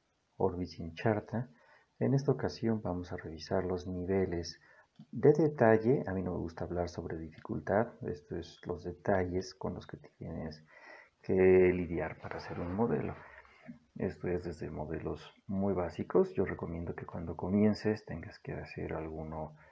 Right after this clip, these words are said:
muy, muy básico. Si estos más bien parecen juguetes, pues tienen su chiste.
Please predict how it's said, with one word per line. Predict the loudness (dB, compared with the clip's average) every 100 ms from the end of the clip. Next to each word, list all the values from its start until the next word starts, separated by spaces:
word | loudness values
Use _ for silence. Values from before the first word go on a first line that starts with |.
| _ _ 0
muy, | 2
muy | 2 2
básico. | 0 -2 -4 -10 -4 -4 -4 -16 -20 -20 -20 _
Si | -16 -8 -4
estos | -4 -2 0 0 0 -10
más | -6 -4
bien | -4 -4
parecen | -2 -2 -2 -6
juguetes, | -8 -8 0 0 0 -2 -4 -6
pues | -6 -4 -6 -16 _ -8
tienen | -4 -4 -4
su | -8 -10 -6 -4 -6 -8
chiste. | -6 -4 -4 -4 -4 -4